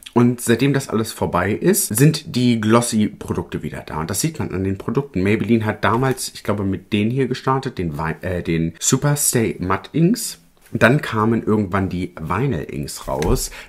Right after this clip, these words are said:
dann kam die Glosse raus und die Plumper Glosse und jetzt kam in derselben Verpackung die Sunkisser Blusher mit raus und der Fokus ist immer nur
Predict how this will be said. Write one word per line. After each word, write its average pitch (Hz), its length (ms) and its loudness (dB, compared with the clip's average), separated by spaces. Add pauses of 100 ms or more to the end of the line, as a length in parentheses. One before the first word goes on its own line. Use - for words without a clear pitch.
dann 98 200 0
kam 92 360 -4
die 78 120 -8
Glosse 127 420 0
raus 156 500 0 (360)
und 101 400 0
die - 60 -4
Plumper 123 400 0
Glosse 139 580 4
und 104 160 2
jetzt 98 280 -2
kam 98 200 -2
in 90 60 0
derselben 90 380 0
Verpackung 87 500 -4
die 73 140 -6
Sunkisser 139 560 -2
Blusher 127 320 0
mit 127 180 0
raus 113 260 2 (320)
und 110 120 2
der 107 80 -2
Fokus 131 320 0
ist - 180 -4
immer 123 160 4
nur 107 160 2